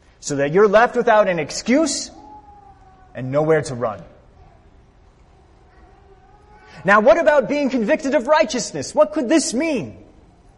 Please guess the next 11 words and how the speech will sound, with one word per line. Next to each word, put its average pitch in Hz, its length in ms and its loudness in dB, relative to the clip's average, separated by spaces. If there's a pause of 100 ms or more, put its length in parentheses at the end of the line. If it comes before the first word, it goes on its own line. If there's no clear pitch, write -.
(1080)
Thanks 214 300 0
be 208 140 0
to 180 60 4
God, 165 400 2 (1600)
this - 160 -8
isn't 202 300 0
your 170 180 2
righteousness. - 840 -8 (1400)
It's - 160 -8
Jesus' 294 500 -4
righteousness. - 840 -10